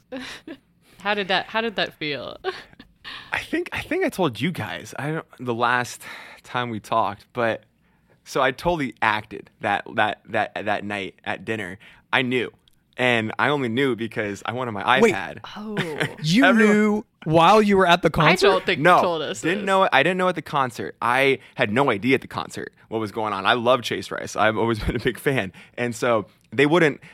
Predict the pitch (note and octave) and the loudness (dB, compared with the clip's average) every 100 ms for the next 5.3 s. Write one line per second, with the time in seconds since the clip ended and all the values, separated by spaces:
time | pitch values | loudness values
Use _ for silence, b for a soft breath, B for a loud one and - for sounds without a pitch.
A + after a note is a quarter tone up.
0 | B C3 D3+ C3 A#2 B2 G#2+ G#2+ A#2+ G#2+ | B 2 2 0 -4 -4 -6 -4 -2 -2
1 | G#2+ A2 A2+ A2+ G#2+ G2+ G2+ F#2+ G#2+ G#2+ | 0 2 2 0 -2 -2 -4 -2 -2 -2
2 | A2+ A2+ A2 A#2 E3 B2+ G2 G#2+ G2 - | -2 -2 -2 -2 -2 -2 -4 -6 -8 -8
3 | G2+ G2+ G2+ G2+ G2 G2+ - G#2+ G#2+ G#2 | -12 -12 -14 -12 -12 -10 -8 -4 -2 -4
4 | - G2 G#2+ - G2+ F#2 B B B G2 | -4 -4 -4 -4 -8 -8 B B B -4
5 | F#2+ F#2 G2+ | -4 -4 -10